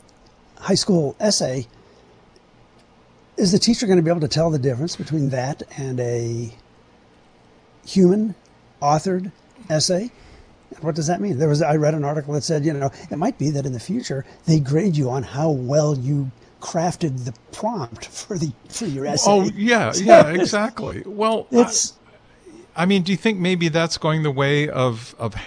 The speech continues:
Speaker 2: uh, addition or, uh, you know, uh, arithmetic by hand? I mean, nobody expects you to,
Speaker 1: Right.
Speaker 2: to do,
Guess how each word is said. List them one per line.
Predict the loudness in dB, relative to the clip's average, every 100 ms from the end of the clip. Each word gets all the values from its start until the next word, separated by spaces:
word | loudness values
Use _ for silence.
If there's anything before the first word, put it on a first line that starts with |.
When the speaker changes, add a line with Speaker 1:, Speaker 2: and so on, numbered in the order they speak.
| -10
Speaker 2:
uh, | -6 -4 -4 -6
addition | -4 -2 -2 -2 -4 -6 -16 -20 -20 _
or, | 0 2
uh, | 2 -2 -2
you | -2
know, | 0 0 -2
uh, | -6 0
arithmetic | 2 2 0 0 -2
by | -2 -2
hand? | 0 2 0 0
I | -2
mean, | -2 2
nobody | 2 2 0 0
expects | -2 -2 -2 -2 -2
you | 0 2
to, | 2
Speaker 1:
Right. | 2 -2
Speaker 2:
to | -4
do, | 0 0 0